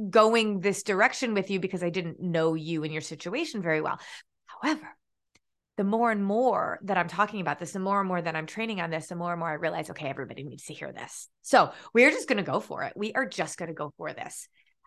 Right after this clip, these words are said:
I know that more than eighty-five percent of women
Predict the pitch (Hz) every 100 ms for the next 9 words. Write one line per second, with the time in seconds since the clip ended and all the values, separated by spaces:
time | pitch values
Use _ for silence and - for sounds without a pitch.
0 | _ - 262 349 453 440 - 202 196 190
1 | 156 156 - - 208 226 240 220 214 -
2 | 247 285 330 - - 202 220 226 220 -
3 | 196 180 160 156 170 226